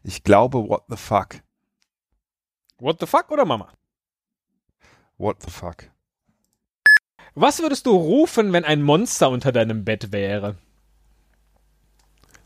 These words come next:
Speaker 1: What the fuck.
Speaker 2: <laughs>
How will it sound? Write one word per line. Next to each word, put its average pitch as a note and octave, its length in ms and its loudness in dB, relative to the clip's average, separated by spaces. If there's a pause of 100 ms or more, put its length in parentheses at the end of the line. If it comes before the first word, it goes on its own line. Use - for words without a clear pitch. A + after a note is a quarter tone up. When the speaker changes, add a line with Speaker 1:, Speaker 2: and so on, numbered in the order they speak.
Speaker 1:
What E2 360 2
the D3+ 80 0
fuck. - 440 -4 (1900)
Speaker 2:
<laughs> - 260 -6